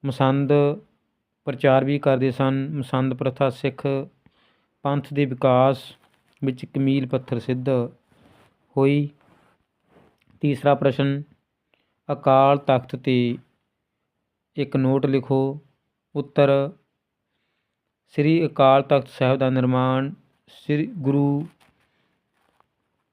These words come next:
ਹਰਗੋਬਿੰਦ ਸਾਹਿਬ ਜੀ ਦਾ ਮਹਾਨ ਕਾਰਜ ਸੀ।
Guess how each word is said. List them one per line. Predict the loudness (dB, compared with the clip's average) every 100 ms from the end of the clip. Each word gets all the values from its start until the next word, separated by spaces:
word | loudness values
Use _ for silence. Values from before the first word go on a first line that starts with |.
| _ _ _ 0
ਹਰਗੋਬਿੰਦ | 0 4 4 4 2
ਸਾਹਿਬ | 4 4 4
ਜੀ | 0 -2
ਦਾ | 2 2
ਮਹਾਨ | 2 2 2 0
ਕਾਰਜ | 2 2 2
ਸੀ। | -2 -2 -2 -2 -6